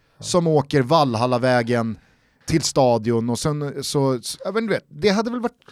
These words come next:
Speaker 2: rimligt, eller?
Speaker 1: Och sen ner på Stureplan, till Brillo. Det är väl där de festar.
Speaker 2: Ja.
Speaker 1: Ja.
Speaker 2: Exakt.
Speaker 1: Ja, kanske. Kanske. Jag minns i alla fall att Erik Niva, Bränning och så någon tjomme till stod på scenen.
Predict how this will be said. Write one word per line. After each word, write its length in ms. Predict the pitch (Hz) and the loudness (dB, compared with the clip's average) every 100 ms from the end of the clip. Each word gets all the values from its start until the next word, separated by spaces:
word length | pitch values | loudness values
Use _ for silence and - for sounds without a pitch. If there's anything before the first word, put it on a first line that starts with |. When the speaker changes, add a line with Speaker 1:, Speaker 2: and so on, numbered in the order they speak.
| - - | -20 -12
Speaker 2:
rimligt, 380 | - 202 110 131 | -4 -2 -2 -4
eller? 140 | 226 214 - | -4 -6 -10
Speaker 1:
Och 140 | 185 | -2
sen 140 | 175 147 | 0 2
ner 120 | 143 | 0
på 120 | - | -2
Stureplan, 460 | - 120 101 98 117 _ _ | -4 -4 -6 -12 -18 _ _
till 100 | - | -8
Brillo. 580 | 135 139 147 135 113 101 - _ _ - | -4 0 0 -2 -4 -8 -16 _ _ -8
Det 60 | |
är 20 | |
väl 100 | 147 | -6
där 140 | 131 113 | -4 -6
de 100 | 107 | -8
festar. 220 | 110 120 | -10 -8
Speaker 2:
Ja. 120 | 151 - _ - | -8 -10 _ -12
Speaker 1:
Ja. 180 | 123 127 | -10 -8
Speaker 2:
Exakt. 260 | 170 131 95 _ _ - | -6 -8 -10 _ _ -8
Speaker 1:
Ja, 240 | 233 139 _ _ | -8 -8 _ _
kanske. 420 | 220 208 - 185 - _ _ _ _ _ _ - | 2 4 4 -2 -2 _ _ _ _ _ _ -4
Kanske. 340 | 185 160 143 147 _ _ _ _ _ _ | -2 -2 -4 -12 _ _ _ _ _ _
Jag 100 | - | 0
minns 260 | 190 254 254 | 4 4 4
i 40 | |
alla 100 | 233 | 2
fall 180 | 208 175 | 4 2
att 120 | 156 | 2
Erik 180 | 170 160 | 0 -4
Niva, 480 | 156 160 156 170 170 | -2 -4 -2 0 -2
Bränning 720 | 151 175 170 139 135 139 131 | -2 0 2 2 -2 -4 -6
och 160 | 143 156 | -8 -8
så 220 | 165 151 151 | -6 -6 -8
någon 640 | 156 165 180 208 196 185 165 | -10 -8 -2 0 0 -2 -6
tjomme 460 | - 180 127 135 | -4 -4 -2 -4
till 380 | 135 - 139 117 | -6 -6 -6 -6
stod 380 | - 160 143 135 | -8 -6 -6 -6
på 100 | 143 | -8
scenen. 420 | 139 190 120 101 | -2 -2 -2 -6